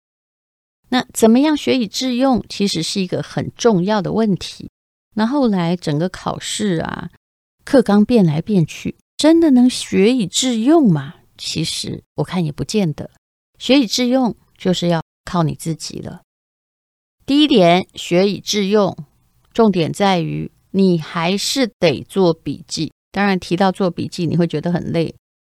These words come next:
我也没有资格讲这个，我的笔记一向做得超级的烂，因为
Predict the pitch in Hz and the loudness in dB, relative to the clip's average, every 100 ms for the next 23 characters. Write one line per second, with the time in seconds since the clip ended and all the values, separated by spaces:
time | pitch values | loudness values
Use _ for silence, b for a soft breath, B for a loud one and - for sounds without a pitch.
0 | _ - 185 226 220 170 185 170 180 175 | _ -2 4 6 6 6 4 2 -2 0
1 | 156 160 - 151 170 165 - 175 190 - | -2 -2 -6 -6 -6 -6 -4 -4 -4 -6
2 | 147 - 190 - - 175 - 202 185 196 | -8 -8 -8 -10 -8 -8 -4 -2 -2 -2
3 | 185 156 - - - 185 185 - 127 139 | -4 -4 -10 -12 -4 -2 -4 -6 -8 -4
4 | 147 147 190 202 - _ _ _ _ - | -4 -2 0 -2 -6 _ _ _ _ 0
5 | 285 311 262 | 4 4 2